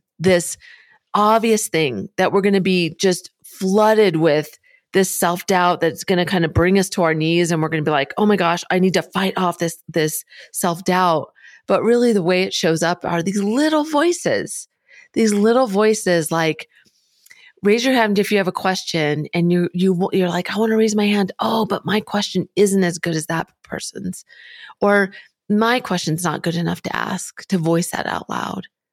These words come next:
I remember so many times in my career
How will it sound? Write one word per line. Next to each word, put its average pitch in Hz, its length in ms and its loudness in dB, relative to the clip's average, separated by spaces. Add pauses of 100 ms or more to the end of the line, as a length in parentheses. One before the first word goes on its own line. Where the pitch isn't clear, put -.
(420)
I 202 60 0
remember 240 380 2
so 170 360 0
many 175 240 2
times 156 440 -2
in 156 80 -2
my 147 120 -2
career 151 760 -2